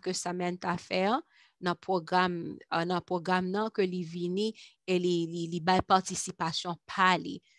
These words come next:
E nou konnen tou ke non sèlman Bondye kontan, e li resevwa yon gwo kokenn benediksyon.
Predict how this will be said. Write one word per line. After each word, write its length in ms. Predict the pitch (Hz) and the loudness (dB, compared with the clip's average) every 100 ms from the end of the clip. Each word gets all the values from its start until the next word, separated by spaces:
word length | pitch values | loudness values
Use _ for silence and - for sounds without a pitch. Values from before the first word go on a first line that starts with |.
| _ _ | _ _
E 120 | 180 | 0
nou 120 | 185 | 0
konnen 400 | 185 202 185 185 - | 2 2 4 2 0
tou 240 | 233 302 - - _ - | -4 -4 -4 -14 _ 0
ke 160 | 202 | 2
non 240 | 175 220 254 | 2 2 2
sèlman 280 | 262 220 196 | 2 2 0
Bondye 240 | 190 180 | -2 -4
kontan, 400 | - 180 - 202 - | -4 -4 -2 -4 -2
e 120 | 196 190 | 0 2
li 120 | 196 | 4
resevwa 600 | 185 220 - 220 196 196 196 | 4 2 2 -2 2 2 2
yon 200 | 202 180 | -2 -6
gwo 200 | - 233 | -2 -2
kokenn 440 | - 208 - 190 165 | 0 -2 0 -2 0
benediksyon. 720 | 175 170 160 - - - | -2 -2 -4 -8 -8 -8